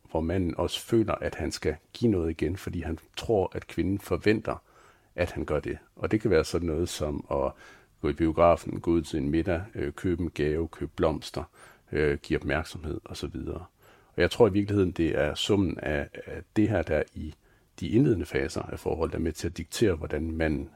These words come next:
agerer i forholdet. Hvis forholdet så bliver ved med at være der, og det kommer lidt længere hen,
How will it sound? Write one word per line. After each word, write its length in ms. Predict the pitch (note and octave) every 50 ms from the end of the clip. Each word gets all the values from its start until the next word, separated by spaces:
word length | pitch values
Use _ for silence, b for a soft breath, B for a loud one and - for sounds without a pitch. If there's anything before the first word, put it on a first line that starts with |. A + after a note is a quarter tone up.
| _ _ _ _ -
agerer 480 | - E2 - - F2 D#2 C2+ - - _ _ _ _ _ _
i 80 | - G2
forholdet. 600 | - - D#2 D2+ D#2 E2 E2 - - - - - _ b b b b b b b b b b b b b
Hvis 160 | - F#2+ -
forholdet 320 | - A2+ A2+ A#2+ G#2+ F#2
så 100 | - A#2
bliver 180 | G2 - G#2+ F#2
ved 120 | F2 A2+
med 120 | C3+ C#3+ A#2
at 100 | F2+ D#2
være 220 | D#2 D#2 D2+ F2
der, 80 | F2 F2
og 100 | F2 F2
det 80 | -
kommer 220 | - - F2+ F2 F2
lidt 200 | E2 G2+ F#2+ F#2
længere 280 | F#2 F#2 G2+ G2+ F#2+ F2+
hen, 240 | - - G3+ D#3 -